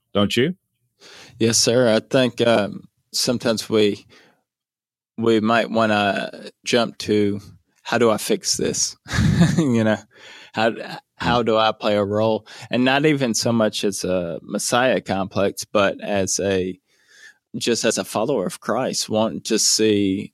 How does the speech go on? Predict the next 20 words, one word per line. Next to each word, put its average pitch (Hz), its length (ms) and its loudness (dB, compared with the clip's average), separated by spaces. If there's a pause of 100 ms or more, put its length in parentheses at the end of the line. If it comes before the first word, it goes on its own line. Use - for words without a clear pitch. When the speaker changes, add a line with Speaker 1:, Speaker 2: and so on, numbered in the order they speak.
Speaker 2:
justice, 110 920 0 (400)
wanting 107 320 2
to 104 140 -6
see 101 520 2 (220)
people 104 260 -2
come 98 200 -4
to 98 80 -2
know 98 180 0
Christ. 101 640 -2 (560)
But, 110 300 0
you 113 80 4
know, 113 160 4
Speaker 1:
Mm-hmm. 92 100 -2
Speaker 2:
sometimes 110 480 -2
if - 180 -2
we're 110 100 2
just 101 340 2
slower 101 360 2
to - 180 -4
listen 101 580 0